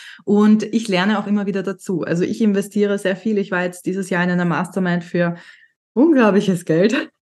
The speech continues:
<laughs> wo ich halt dann auch, äh, dazu lerne und euch das immer weitergeben kann. Und auch dort sprechen wir immer wieder, ähm, über die, ähm,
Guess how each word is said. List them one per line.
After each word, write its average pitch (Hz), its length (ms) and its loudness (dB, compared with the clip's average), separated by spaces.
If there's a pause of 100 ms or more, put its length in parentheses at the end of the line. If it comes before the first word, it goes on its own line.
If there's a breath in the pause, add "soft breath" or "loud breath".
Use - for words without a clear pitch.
(140)
<laughs> 320 600 2
wo 240 180 4
ich 294 120 2
halt 233 160 2
dann 226 100 2
auch, 220 280 0
äh, 196 360 -2
dazu 214 380 -4
lerne 220 380 -2
und 220 180 -2
euch 214 160 -4
das 208 160 -8
immer 226 240 0
weitergeben 175 640 -6
kann. - 320 -8 (320 loud breath)
Und 208 280 2
auch 208 220 -2
dort 202 240 0
sprechen 202 500 -2
wir 208 140 0
immer 202 240 -2
wieder, 208 640 -2
ähm, 190 380 -2
über 180 840 -4
die, 170 440 -4 (400 loud breath)
ähm, 160 720 -4